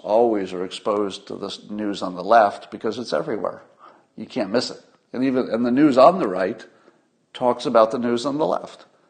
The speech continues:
Usually it's debunking it, <laughs> but it talks about it. Oh, somebody says the, yeah, the, the seventeen intelligence agencies.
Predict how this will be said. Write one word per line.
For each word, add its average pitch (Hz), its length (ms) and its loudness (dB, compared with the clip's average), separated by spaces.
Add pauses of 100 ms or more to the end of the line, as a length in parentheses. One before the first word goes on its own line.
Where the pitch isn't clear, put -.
(180)
Usually 101 360 -6
it's 98 140 -8
debunking 104 580 -4
it, - 240 -14 (100)
<laughs> - 640 -12
but 87 140 -6
it 90 100 -8
talks 107 280 -6
about 85 240 -12
it. - 80 -18 (1700)
Oh, 147 120 -2
somebody 127 320 2
says 113 300 -2
the, 95 240 -8 (100)
yeah, 98 300 -8 (180)
the, 104 260 -6 (800)
the 107 100 -10
seventeen 113 600 -2
intelligence 107 640 -6
agencies. 101 840 -10